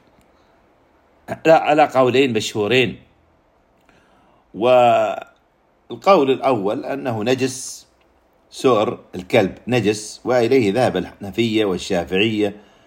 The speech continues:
والحنابلة، واستدلوا بأدلة سابقة بنجاسة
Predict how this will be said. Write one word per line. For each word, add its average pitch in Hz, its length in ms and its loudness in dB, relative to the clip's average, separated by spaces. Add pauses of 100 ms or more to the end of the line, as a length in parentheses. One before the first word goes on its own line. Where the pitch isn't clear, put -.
(240)
والحنابلة، 120 1000 2 (800)
واستدلوا 160 880 2 (120)
بأدلة 135 1000 -2
سابقة 131 800 2 (760)
بنجاسة 127 640 0